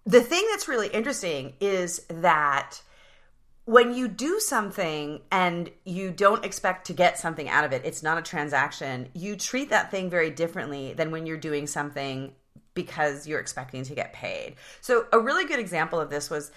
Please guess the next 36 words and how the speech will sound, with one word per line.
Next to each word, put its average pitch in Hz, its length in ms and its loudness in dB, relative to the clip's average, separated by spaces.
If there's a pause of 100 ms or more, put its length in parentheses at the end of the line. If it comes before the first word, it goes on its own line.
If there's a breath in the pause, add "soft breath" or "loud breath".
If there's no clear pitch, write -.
(260 loud breath)
I 180 260 4
was, 180 160 -4 (120)
I 180 80 8
gave 185 240 -2
a 196 60 -2
book - 240 -2
talk, 131 460 0 (120)
um, 139 420 -2 (220)
at 156 160 0
a 143 40 0
bookstore 147 440 -4
in 143 120 -4
Narberth, 127 460 0
uh, - 120 -8 (140)
in 147 300 -10
December. 131 560 -6 (320 loud breath)
And 185 140 0
there 185 80 4
was 180 160 -2
a 185 60 -2
woman 185 680 0
who 180 140 -4
was 165 160 -2
listening 175 320 -4
to 160 140 -10
me, 131 360 -8
and 165 280 -4 (120)
she 240 680 -2
had 175 220 0
this 170 140 -6
kind 185 240 -4
of 165 80 -6
epiphany. 170 720 -8 (500 soft breath)
And 208 120 -2
she 220 140 -4
said, 175 320 2